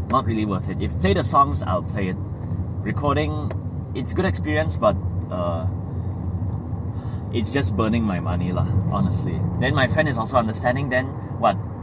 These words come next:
I never thought I would actually leave, but, you know, there's some tension, how I feel, lah, how I'm treated, how I'm feeling right now.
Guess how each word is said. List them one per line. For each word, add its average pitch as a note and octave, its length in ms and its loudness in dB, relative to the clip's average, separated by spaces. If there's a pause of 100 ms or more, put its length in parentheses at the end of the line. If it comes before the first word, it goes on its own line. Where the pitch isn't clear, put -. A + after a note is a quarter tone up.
(720)
I C#3 100 4
never D3 260 4
thought - 260 4
I A#2+ 60 2
would G#2+ 100 4
actually B2+ 600 2 (180)
leave, A2 380 0
but, F#2+ 180 2 (160)
you C3+ 80 0
know, C3 160 2
there's B2+ 220 0
some C#3+ 180 -2
tension, C3 540 -2 (260)
how A#2+ 120 2
I F#2 160 2
feel, A#2 280 -2
lah, B2+ 160 4 (300)
how B2+ 140 6
I'm F#2+ 180 4
treated, G#2+ 340 0
how - 140 -4
I'm F2+ 260 0 (140)
feeling G2+ 200 0
right G2 200 0
now. F#2+ 180 0